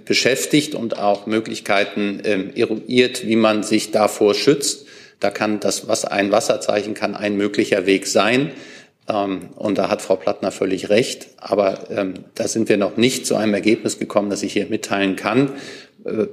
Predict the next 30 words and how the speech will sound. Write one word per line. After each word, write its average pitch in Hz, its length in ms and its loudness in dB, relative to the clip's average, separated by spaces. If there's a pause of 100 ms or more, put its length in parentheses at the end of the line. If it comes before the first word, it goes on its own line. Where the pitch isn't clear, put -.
bis 120 160 4
es - 140 -2
soweit 98 380 0
ist, 127 260 2
würde 113 160 2
ich 101 100 -4
immer 110 220 0
wieder 104 220 0
sagen, 98 460 -2
ähm, 98 300 -2
ist - 220 -6
es - 120 -4
an 95 220 0
auch - 240 -2
Ihnen 127 280 4
als - 200 0
Expertinnen 110 640 2
und 98 120 -4
Experten 104 540 0
der 95 120 0
Kommunikation 104 960 2
wichtig, 110 520 -2
auch 104 100 2
so 110 220 0
etwas 101 420 -6
zu, 98 300 4
solche, 101 480 0
solche - 240 -4
Fakes, - 500 0
auch, - 220 -2